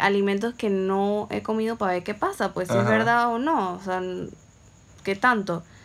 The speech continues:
Speaker 1: Y empecé con el café normal,
Speaker 2: Ajá.
Speaker 1: no pasó nada.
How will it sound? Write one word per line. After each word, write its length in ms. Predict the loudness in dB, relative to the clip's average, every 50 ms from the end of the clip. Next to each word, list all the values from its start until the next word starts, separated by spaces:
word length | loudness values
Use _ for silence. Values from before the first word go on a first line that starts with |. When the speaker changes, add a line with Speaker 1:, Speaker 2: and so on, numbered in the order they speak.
| -20 -20 -20 -20 -4 0
Speaker 1:
Y 100 | 0 0
empecé 480 | 2 2 0 -2 0 0 0 0 0
con 180 | 0 0 0 0
el 160 | 0 -2 -2
café 640 | -2 -2 -2 -2 0 0 2 2 2 2 0 -4 -8 -12
normal, 480 | -8 -6 -4 -4 -2 0 2 2 2 2 2 0
Speaker 2:
Ajá. 300 | 0 0 0 -2 -4 -8 -14 -20 -20 -20 -20 -12 -6
Speaker 1:
no 180 | -4 -4 -2 -2
pasó 240 | -2 -4 -4 -4 -2
nada. 400 | 0 0 0 0 -2 -8 -12